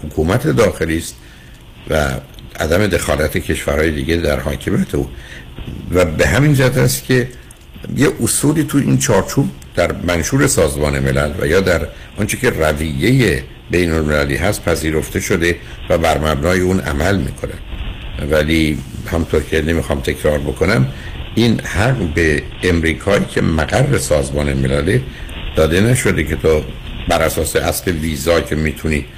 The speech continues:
چون ویزا یه تصمیم سیاسیه دیگه، تصمیم حتی حقوقی نیست، می‌تونن به یه مردم بگن دو سال به هیچ کسی ویزا نمیدیم، شما نمیتونید شکایت کنید حق ما چی شد، چون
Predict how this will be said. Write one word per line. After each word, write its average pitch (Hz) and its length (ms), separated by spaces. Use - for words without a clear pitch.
چون 90 140
ویزا 85 260
یه 82 120
تصمیم 80 440
سیاسیه - 580
دیگه، 62 340
تصمیم - 280
حتی 67 140
حقوقی 78 420
نیست، 69 220
می‌تونن 85 280
به 80 80
یه 80 80
مردم 73 280
بگن 78 240
دو 90 120
سال 87 220
به 76 80
هیچ 87 200
کسی 82 240
ویزا 73 260
نمیدیم، - 380
شما 73 80
نمیتونید 90 360
شکایت 82 720
کنید 82 220
حق 78 280
ما 73 260
چی - 140
شد، 67 200
چون 85 200